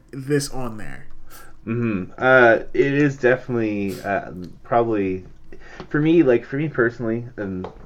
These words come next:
Speaker 2: this is just my personal experience to it, uh, Nujabes introduced me to Samurai Champloo, not the other way around, because a lot of my friends at the time, like, uh, Mark Yunker and Deborah Jackson, they were, uh,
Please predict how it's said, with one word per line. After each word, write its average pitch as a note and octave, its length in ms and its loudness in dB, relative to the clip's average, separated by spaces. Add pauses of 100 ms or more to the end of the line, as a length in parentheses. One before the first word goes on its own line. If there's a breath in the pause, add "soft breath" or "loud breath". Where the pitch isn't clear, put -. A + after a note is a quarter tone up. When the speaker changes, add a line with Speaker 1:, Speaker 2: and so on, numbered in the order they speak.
Speaker 2:
this G2+ 280 -14
is F2+ 120 -10
just F3+ 180 -12
my G#2 180 -2
personal F#2+ 360 -6
experience F2 340 -12
to F2+ 80 -4
it, - 80 -8 (420 loud breath)
uh, G2+ 280 -4 (120)
Nujabes G#2 920 -2
introduced G2 560 -8
me F#2 400 -6 (240)
to F2+ 320 -8
Samurai F2+ 380 -8
Champloo, F2 540 -8
not F#2+ 180 -6
the G2 80 -4
other F2 120 -4
way E2+ 80 -4
around, F2+ 340 -6 (440 loud breath)
because A2 420 -2
a - 140 -4
lot A#2 160 2
of B2 80 -2
my A2+ 100 0
friends A2 480 -4
at F#2+ 80 -8
the F#2 80 -10
time, F#2 260 -10
like, E2+ 160 -10 (140)
uh, E2+ 440 -10 (160)
Mark G2+ 420 -6
Yunker F#2 440 -4
and E2+ 80 -10
Deborah F2 240 -8
Jackson, F2+ 460 -8
they F#2 140 -6
were, F2+ 440 -2
uh, E2+ 480 -12